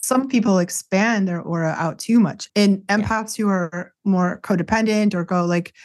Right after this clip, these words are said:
Speaker 1: you know, we learn, I remember this, this is crazy that I remember, but I remember being, like, two and in my crib and expanding my aura so it was as big as my entire house,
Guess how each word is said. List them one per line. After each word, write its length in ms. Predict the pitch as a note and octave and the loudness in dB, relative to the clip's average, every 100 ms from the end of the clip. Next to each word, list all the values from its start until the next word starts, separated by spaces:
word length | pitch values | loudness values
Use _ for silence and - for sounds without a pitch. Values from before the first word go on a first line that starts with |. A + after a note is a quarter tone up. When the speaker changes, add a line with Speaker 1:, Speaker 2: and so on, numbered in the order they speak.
| - | -6
Speaker 1:
you 100 | - | 2
know, 200 | G3+ F3+ | 4 4
we 200 | F#3+ A3+ | 4 4
learn, 240 | A3+ F#3 F3 | 4 2 2
I 120 | F#3+ | 2
remember 380 | B3 G#3+ F#3+ F3+ | 2 2 0 0
this, 220 | F3 E3+ | -2 -4
this 180 | G3+ - | -4 -6
is 100 | - | -6
crazy 360 | - F#3 F3 E3 | -2 0 2 0
that 100 | E3 | 0
I 80 | E3+ | 0
remember, 300 | F3 F3 D#3+ | 2 2 0
but 120 | E3 | 0
I 100 | F3 | 0
remember 400 | G3 A#3 A#3+ G3 | 2 2 2 0
being, 280 | F#3 F3+ F3 | 0 -2 -2
like, 220 | E3+ D#3 - | -4 -8 -8
two 280 | G3 C#3+ A2+ _ _ - - _ - | -6 -6 -10 _ _ -20 -20 _ 0
and 260 | G3+ G3 | 2 2
in 220 | - G#3 A#3 | 2 2 4
my 140 | B3 | 2
crib 440 | B3 G3+ D#3+ D#3+ - _ - | -2 -4 -4 -4 -10 _ -4
and 320 | G3 F#3+ G3 _ _ _ _ _ _ A3+ | -2 -2 -4 _ _ _ _ _ _ -2
expanding 640 | A3+ - A3 G#3 A#3+ C4+ | 0 0 -2 0 0 2
my 220 | A#3+ A3 G#3+ | 2 0 -2
aura 280 | G3 F#3+ F3+ | -2 -2 -2
so 180 | - G3 | -2 0
it 80 | F3+ | 0
was 140 | F3+ | 0
as 80 | F3+ | 0
big 180 | A3+ A3 | 2 2
as 100 | G3+ | 2
my 140 | F#3+ | 2
entire 340 | F3+ F#3 E3+ E3+ | 0 0 -2 -2
house, 440 | D#3+ C#3 - - | -4 -4 -8 -10